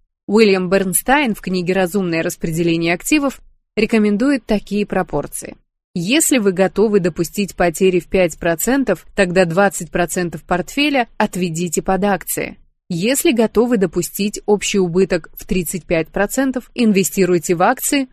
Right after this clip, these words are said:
восемьдесят процентов. В целом, алгоритм выбора процента акций от процента убытка, который вы готовы допустить,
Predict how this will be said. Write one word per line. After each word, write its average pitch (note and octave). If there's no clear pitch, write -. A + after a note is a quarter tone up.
восемьдесят F3
процентов. -
В -
целом, G#3+
алгоритм G#3
выбора G3
процента F#3
акций F#3
от E3
процента F3
убытка, F#3
который F3+
вы E3+
готовы F3
допустить, E3